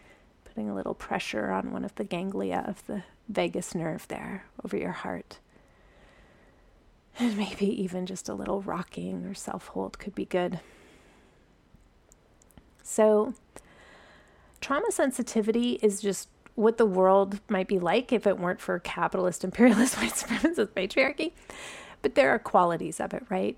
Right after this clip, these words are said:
Consent, voice, choice, agency, um, people having an awareness of power, rank, and privilege. Um, that's all part of trauma sensitivity. The third skill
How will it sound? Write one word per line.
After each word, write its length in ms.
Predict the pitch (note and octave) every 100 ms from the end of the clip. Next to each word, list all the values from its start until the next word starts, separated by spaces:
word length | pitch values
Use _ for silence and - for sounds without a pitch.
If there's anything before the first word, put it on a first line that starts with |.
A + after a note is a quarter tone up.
| -
Consent, 760 | - F#3+ - G#3+ G#3+ G#3+ - - - _ _ - - _
voice, 640 | F3 F#3+ G3 F#3+ F#3 - - - -
choice, 720 | - F#3 F3 F3+ - - - -
agency, 880 | - F#3 F#3+ F#3 - G3 F#3 F#3 G3 - - _
um, 300 | B3 F3+ F3+ -
people 300 | - A3 G3+
having 300 | F#3 F#3+ F#3+
an 60 | F3+
awareness 680 | F3 F3 E3+ G3 B3+ C4 F#3+
of 140 | -
power, 380 | - E3+ F3 F#3
rank, 280 | F3+ F#3 F#3+
and 140 | F3+
privilege. 600 | - F#3 A#3+ B3+ A3 - - - - - - - -
Um, 520 | F3+ E3 F3+ F#3 G#3 _ _ _ _ _ _ -
that's 340 | F3 G3+ -
all 180 | G3 F#3+
part 300 | - F3+ F3
of 280 | F3 - - _
trauma 320 | - F#3+ E3+
sensitivity. 800 | F3 G3+ F#3+ G3+ G3 G3+ - C4 - _ _ _ _ - - - - -
The 140 | A3 B3
third 520 | - C4 C#4+ D4+ C4+
skill 420 | - G3 G3